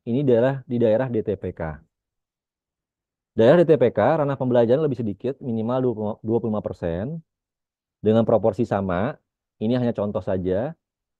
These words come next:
Kemudian ranah pelayanan lima puluh lima persen, kemudian ranah pengabdian lima persen. Dan ternyata, eh, dengan penghitungan seperti ini, ya,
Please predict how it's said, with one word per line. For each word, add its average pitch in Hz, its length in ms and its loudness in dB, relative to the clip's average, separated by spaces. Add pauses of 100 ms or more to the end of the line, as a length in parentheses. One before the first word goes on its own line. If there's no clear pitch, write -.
(120)
Kemudian 117 260 0
ranah 127 300 -2
pelayanan 127 720 -2
lima 120 240 0
puluh 113 160 0
lima 110 80 -2
persen, 113 720 -4 (560)
kemudian 120 320 2
ranah 123 400 -2
pengabdian 117 720 0
lima 107 240 -6
persen. 87 480 -4 (320)
Dan 98 160 2
ternyata, 107 640 0 (480)
eh, 117 240 -4
dengan 120 240 2
penghitungan 120 400 -4
seperti 110 400 -8
ini, 110 400 -4 (160)
ya, 110 240 0